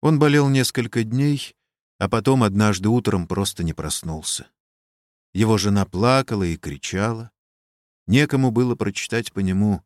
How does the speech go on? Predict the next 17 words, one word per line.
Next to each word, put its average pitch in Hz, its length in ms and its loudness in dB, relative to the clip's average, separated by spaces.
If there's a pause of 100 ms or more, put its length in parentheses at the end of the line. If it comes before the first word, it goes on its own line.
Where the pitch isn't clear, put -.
(120)
«Кадиш» — 92 760 -4 (400)
молитву 95 540 -2
за 98 160 -2
мёртвых. 71 840 -10 (1000)
Их 98 220 0
сын 170 320 0
был 156 200 2
ещё 143 320 0
слишком 143 600 -4
мал, 131 440 -4 (960)
поэтому 120 440 4
каждый 117 460 0
день 143 380 2
за 117 120 2
него 113 240 4
молилась 107 720 0 (200)
Шашана. 92 760 -6